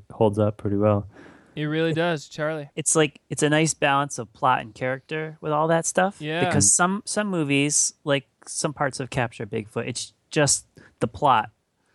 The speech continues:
Speaker 3: of what, what are these guys doing? They're chasing Bigfoot. But here, you're like, "Okay, Joe Canton and Pajo and Reeves are also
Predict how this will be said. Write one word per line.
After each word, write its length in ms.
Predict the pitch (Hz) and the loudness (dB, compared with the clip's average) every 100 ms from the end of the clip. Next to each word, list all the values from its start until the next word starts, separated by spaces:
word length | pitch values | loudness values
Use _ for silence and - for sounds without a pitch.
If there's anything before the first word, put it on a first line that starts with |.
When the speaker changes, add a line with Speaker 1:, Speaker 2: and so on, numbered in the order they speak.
| _ | _
Speaker 3:
of 220 | 120 113 123 | -14 -12 -4
what, 260 | 127 131 | 0 0
what 140 | 139 143 | 2 2
are 80 | |
these 220 | 139 139 123 | 4 2 2
guys 320 | 135 135 120 | 2 2 0
doing? 320 | 127 113 107 | -4 -6 -4
They're 180 | 120 120 | -2 -2
chasing 460 | - 127 113 117 | -2 -4 -4 -6
Bigfoot. 420 | 107 113 - 107 110 _ _ - | -6 -8 -8 -10 -10 _ _ -6
But 100 | 127 | -4
here, 480 | 196 208 143 131 - - | 2 4 4 2 -2 -4
you're 140 | 143 | 2
like, 180 | 127 120 | 4 2
"Okay, 560 | 156 160 131 110 110 117 _ _ _ _ _ _ - | 0 0 2 2 0 -4 _ _ _ _ _ _ -8
Joe 160 | - 151 | -2 -2
Canton 460 | - 165 - 147 | 2 2 2 2
and 100 | 127 | 2
Pajo 280 | 139 131 131 | 2 2 2
and 100 | 123 | 0
Reeves 500 | 139 151 131 127 - | -2 -2 -2 -4 -4
are 280 | 131 123 117 | 0 2 2
also 640 | 120 131 - 143 117 107 | 2 -2 0 0 0 -2